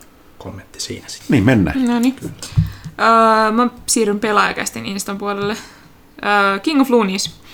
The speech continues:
Speaker 3: Ensiksi iso kiitos Huttuselle sen paremman suomalaisen pelilehden pitkäaikaisesta kipparoinnista ja onnea tuleviin haasteisiin,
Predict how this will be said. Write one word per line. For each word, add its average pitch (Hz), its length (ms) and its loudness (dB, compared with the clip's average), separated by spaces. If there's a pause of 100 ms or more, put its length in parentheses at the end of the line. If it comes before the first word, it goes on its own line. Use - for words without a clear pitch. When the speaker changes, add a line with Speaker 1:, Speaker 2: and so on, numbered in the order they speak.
(300)
Speaker 3:
Ensiksi 269 420 2
iso 277 160 4
kiitos 247 340 -2
Huttuselle 240 420 -2
sen 208 160 -6
paremman 226 380 2
suomalaisen 196 560 0
pelilehden 190 460 -4
pitkäaikaisesta 220 680 -4
kipparoinnista 220 680 -4
ja 208 60 -2
onnea 247 320 2
tuleviin 202 400 -2
haasteisiin, 202 640 -2